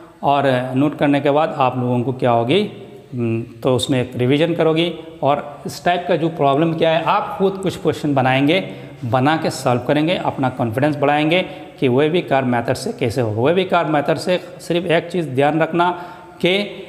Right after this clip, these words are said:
नीचे जो फिगर होगी, डिनोमिनेटर में आएगी, तो उसको very, very important होना चाहिए। इसमें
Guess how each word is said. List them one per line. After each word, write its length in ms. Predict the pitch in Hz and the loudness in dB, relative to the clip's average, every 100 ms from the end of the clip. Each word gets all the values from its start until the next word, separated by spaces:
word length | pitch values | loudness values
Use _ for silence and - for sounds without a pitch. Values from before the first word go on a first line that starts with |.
| - 143 | -6 0
नीचे 340 | 156 202 220 | 0 2 0
जो 140 | 190 | 0
फिगर 300 | 151 156 156 | 0 0 2
होगी, 320 | 143 135 127 147 | 2 0 0 0
डिनोमिनेटर 480 | 143 156 170 170 | 2 2 0 0
में 100 | 175 | 0
आएगी, 280 | 170 151 160 | 2 2 0
तो 560 | 175 - 139 131 127 - | -2 0 0 2 0 -2
उसको 260 | 135 - 139 | -4 -2 -2
very, 260 | 117 151 | 2 2
very 200 | 151 143 | 2 2
important 400 | 123 127 117 113 | 0 0 0 0
होना 180 | 110 107 | -2 -2
चाहिए। 280 | 107 120 110 | -2 -4 -4
इसमें 400 | 104 151 190 | -2 0 0